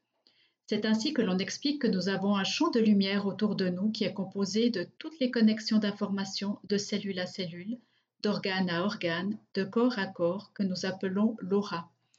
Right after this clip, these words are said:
D'ailleurs, on peut la voir sur certaines photographies avec des appareils spéciaux. On voit vraiment les couleurs différentes de l'aura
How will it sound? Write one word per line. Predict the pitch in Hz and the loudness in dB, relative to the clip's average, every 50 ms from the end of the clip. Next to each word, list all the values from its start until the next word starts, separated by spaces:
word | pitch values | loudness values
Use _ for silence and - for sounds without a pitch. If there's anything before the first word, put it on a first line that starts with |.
| _ - - - _ _ - | _ -20 -20 -20 _ _ -2
D'ailleurs, | 180 180 202 208 202 | 0 2 2 2 2
on | 185 - | 0 -2
peut | - - 190 | -2 -4 -2
la | 185 175 165 | -2 0 -2
voir | 160 156 156 170 170 175 196 190 196 180 170 | -2 -2 0 2 2 2 2 0 -2 -2 -2
sur | - - 185 180 - | 0 -2 -2 -2 -2
certaines | - 196 180 185 - - 175 180 170 | -2 -2 -4 -2 -2 -4 -4 -4 -2
photographies | - 196 185 196 180 180 185 185 180 - - 185 196 | -4 -4 -2 -2 -2 0 -2 -4 -4 -4 -2 0 0
avec | 196 190 | 0 0
des | 165 170 165 175 | -2 -2 -2 -2
appareils | 175 175 202 196 196 175 170 | -2 -2 -2 0 0 0 -2
spéciaux. | - - - 196 190 - - 196 196 208 208 - | -2 -4 -4 -2 -2 -2 -2 0 0 0 0 -2
On | 185 180 | -4 -4
voit | 165 180 180 | -2 -2 -4
vraiment | - - 196 196 214 214 | -2 -2 2 4 4 4
les | 190 165 156 | 4 2 -2
couleurs | - - 196 180 180 180 196 | -4 -4 -2 0 0 0 0
différentes | 165 - - - - 202 196 196 196 185 180 - - - | -2 -6 -10 -6 -4 -4 -4 -2 -4 -6 -6 -8 -8 -6
de | 185 180 170 160 180 180 | -6 -6 -6 -6 -4 -4
l'aura | 180 180 185 180 175 175 175 208 220 | -4 -2 -4 -4 -4 -2 -4 -4 -4